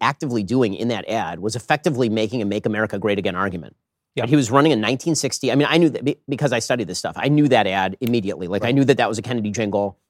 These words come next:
Speaker 1: I knew it was from nineteen sixty. Like, I recognized all of it. I could sing along with it. So, but you don't have to. You could see the aesthetic of it was obviously a throwback to nineteen sixty. It was his face plastered above where his uncle's face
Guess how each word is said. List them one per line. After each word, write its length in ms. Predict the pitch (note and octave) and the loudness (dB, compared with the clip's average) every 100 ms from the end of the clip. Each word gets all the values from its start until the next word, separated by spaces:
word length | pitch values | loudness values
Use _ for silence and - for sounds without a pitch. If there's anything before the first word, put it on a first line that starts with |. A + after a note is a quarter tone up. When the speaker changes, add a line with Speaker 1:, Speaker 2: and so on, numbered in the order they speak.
| - | -2
Speaker 1:
I 60 | |
knew 100 | C3 | 4
it 20 | C#3+ | 4
was 120 | B2 | 4
from 80 | C3+ | 2
nineteen 260 | A#2+ C3 | 2 2
sixty. 480 | A#2+ A#2+ A#2 G2+ G2 _ - | 0 0 0 0 -2 _ -4
Like, 120 | A#2 | 2
I 40 | A2+ | 4
recognized 500 | C3+ C#3+ A#2+ A#2 B2+ | 4 4 0 4 6
all 120 | A2 | 4
of 80 | G#2+ | 4
it. 60 | |
I 40 | A2 | 0
could 140 | B2 | 0
sing 160 | - C3+ | 2 4
along 300 | A2 A2+ A#2 | 6 4 2
with 120 | G#2 | 0
it. 160 | G#2 _ _ | -2 _ _
So, 340 | - C3+ A#2 - | 2 6 6 4
but 240 | C#3 B2 - | 0 0 -2
you 100 | E3+ | 4
don't 80 | G3 | 6
have 220 | E3 F3 - | 6 2 0
to. 180 | C2+ _ _ | -14 _ _
You 80 | C3+ | -2
could 120 | D#3 | 0
see 120 | D3 | 2
the 120 | F3+ C3 | 4 2
aesthetic 380 | - D#3+ D3 | 4 2 2
of 120 | G2 F2 | 0 -2
it 120 | F#2 | -4
was 140 | A#2 | -2
obviously 600 | B2+ C3 C3 B2 - G#2+ | 6 6 6 0 0 -2
a 100 | - | -2
throwback 460 | - C#3 C3 G#2 G2 | 2 4 4 2 0
to 100 | C#3 | -2
nineteen 320 | B2 A#2+ C3 | 0 0 -2
sixty. 460 | - F#2 - C#2+ - _ | -4 -6 -8 -10 -12 _
It 60 | A2+ | -2
was 120 | A#2+ | 2
his 200 | D#3+ E3 | 4 4
face 260 | - D3+ A#2+ | 4 2 2
plastered 520 | - B2+ B2+ - C3 | 0 0 0 2 2
above 220 | G#2+ A2 A2 | 4 4 4
where 120 | G2+ | 0
his 120 | A#2 | 6
uncle's 340 | D3+ A#2+ G2 | 6 6 0
face 300 | G#2 D#2+ F2+ | -2 -6 -6